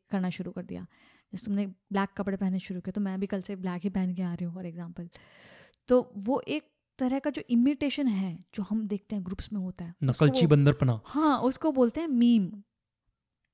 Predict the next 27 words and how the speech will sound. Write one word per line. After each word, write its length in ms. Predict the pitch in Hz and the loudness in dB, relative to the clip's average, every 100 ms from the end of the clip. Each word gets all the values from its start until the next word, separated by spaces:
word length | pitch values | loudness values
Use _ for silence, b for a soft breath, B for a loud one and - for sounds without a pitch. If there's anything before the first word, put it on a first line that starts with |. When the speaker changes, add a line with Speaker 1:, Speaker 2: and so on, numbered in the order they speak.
| _ b b b - | _ b b b -2
Speaker 1:
और 120 | 233 | 2
ये 140 | - | 6
Speaker 2:
मीम, 220 | 208 240 | 6 6
वो 80 | 185 | 2
जो 120 | 185 | 0
कल-, 300 | 180 147 147 | -2 -4 -6
इंटरनेट 420 | 170 139 170 190 190 | -4 -2 0 -2 0
पे 60 | |
मीम 240 | 165 156 196 | 2 2 2
चल 200 | 220 220 | 0 0
जाती 240 | 214 - | -2 6
Speaker 1:
वो 60 | 233 | 6
Speaker 2:
है, 80 | |
वो 60 | 226 | 6
Speaker 1:
एक्चुअल 140 | 214 | 4
में 60 | 311 | 4
Speaker 2:
मीम? 60 | 262 | 4
Speaker 1:
वही 200 | 240 269 | 4 4
है, 200 | 208 180 | 2 0
इंटरनेट 520 | 214 214 226 233 208 | 0 0 0 -2 -2
मीम्स। 260 | 208 190 | -2 0
इंटरनेट 300 | 196 233 294 | 0 0 0
मीम्स 260 | 277 277 262 | -2 -2 -2
क्या 140 | 254 | -4
है 60 | 190 | -6
कि 120 | 175 | -8
कुछ 240 | 214 254 | -8 -8